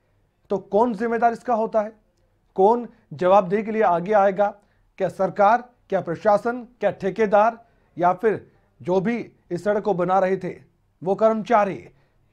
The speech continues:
किसकी जिम्मेदारी हमें तय करनी चाहिए इसको लेकर? तो जो सड़कें धड़ाधड़ हरियाणा में बन रही है, जिसको कहते हैं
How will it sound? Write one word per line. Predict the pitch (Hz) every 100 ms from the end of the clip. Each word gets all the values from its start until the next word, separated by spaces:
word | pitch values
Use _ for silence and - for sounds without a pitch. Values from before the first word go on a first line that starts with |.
| _ _
किसकी | 185 - 254
जिम्मेदारी | 180 208 208 220 240 180
हमें | - 196 214
तय | 214 226
करनी | 220 202 208
चाहिए | 214 240
इसको | 226 -
लेकर? | 190 165 107 - _ _ _ _ _ _ _
तो | 165
जो | 180
सड़कें | 208 202 190 254 185
धड़ाधड़ | 160 202 190 240
हरियाणा | 110 147 170 190 220
में | 220 202
बन | 147 214
रही | 208 190
है, | 180 226
जिसको | 180 170 202 196
कहते | - 185 202 269
हैं | 208 202